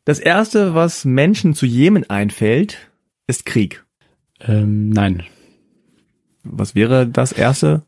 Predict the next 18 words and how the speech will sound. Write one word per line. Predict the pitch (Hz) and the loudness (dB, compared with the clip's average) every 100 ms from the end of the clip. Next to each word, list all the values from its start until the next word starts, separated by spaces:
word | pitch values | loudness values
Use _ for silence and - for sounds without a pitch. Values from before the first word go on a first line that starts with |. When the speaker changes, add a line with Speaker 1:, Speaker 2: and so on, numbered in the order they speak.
| _ | _
Speaker 2:
Mm. | - 113 107 110 107 104 | -8 -4 0 0 -2 -4
Speaker 1:
was | 113 | -6
dir | - 120 | 0 2
so | 110 | 2
immer | 113 113 | 2 0
so | 113 113 | 0 0
entgegengebracht | 95 107 113 117 117 120 - | 2 0 0 0 0 -2 0
wird? | 131 127 - _ _ _ _ - | -2 -2 -10 _ _ _ _ -4
Speaker 2:
Äh, | 123 117 | -2 2
ja, | 123 156 | 2 0
ich | 139 | 0
kenn | - 139 | 0 0
das | 135 | 0
aus | - 135 - | 0 0 2
einer | 120 | 0
Map | 120 131 143 - | 2 2 0 -6
von, | - 135 131 127 123 127 | -2 0 2 2 0 0
ähm, | 123 120 117 117 117 117 120 113 | 0 2 2 0 0 -2 -2 -6